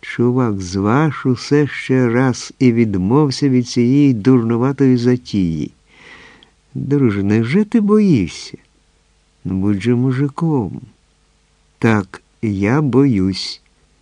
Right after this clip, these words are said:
запально викрикнув Артем. "Боюсь.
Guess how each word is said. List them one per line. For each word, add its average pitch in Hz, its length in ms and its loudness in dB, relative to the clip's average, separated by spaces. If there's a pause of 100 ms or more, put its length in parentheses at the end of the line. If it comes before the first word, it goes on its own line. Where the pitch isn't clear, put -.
(140)
запально 95 680 -2
викрикнув 95 800 -4
Артем. 92 480 -4
"Боюсь. 139 960 4